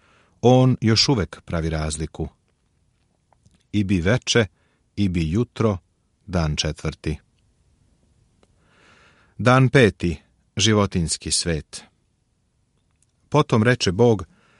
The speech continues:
"Neka vrve po vodi žive duše i ptice neka lete iznad zemlje pod svod nebeski."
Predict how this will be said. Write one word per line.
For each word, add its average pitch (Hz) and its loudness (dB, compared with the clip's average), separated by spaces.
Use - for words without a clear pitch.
"Neka 110 0
vrve 135 2
po 95 -4
vodi 101 0
žive 92 0
duše 101 -2
i 80 -4
ptice - -4
neka 82 -4
lete 101 -2
iznad 82 -4
zemlje 104 2
pod 92 -6
svod 104 0
nebeski." 76 -6